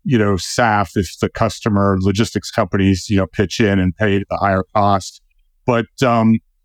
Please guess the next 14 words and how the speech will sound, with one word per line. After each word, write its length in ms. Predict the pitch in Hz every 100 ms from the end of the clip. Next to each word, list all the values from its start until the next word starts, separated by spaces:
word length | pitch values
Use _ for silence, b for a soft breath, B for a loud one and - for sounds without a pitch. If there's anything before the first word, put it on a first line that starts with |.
| _ _ _ _ -
Novadev 720 | 139 170 208 214 - 127 117
is 120 | 110
developing 540 | 104 110 123 120 120 107
an 80 | 110
alternative 600 | 110 - 147 147 127 101
for 180 | 123 104
standard 640 | - - 123 123 127 123
and 160 | 113 107
large 380 | 107 117 120 -
commercial 420 | 113 107 104 110
jets 500 | 92 107 104 - - - _ _ _ _
that, 260 | 113 107 110 -
you 120 | 123
know, 380 | 107 104 104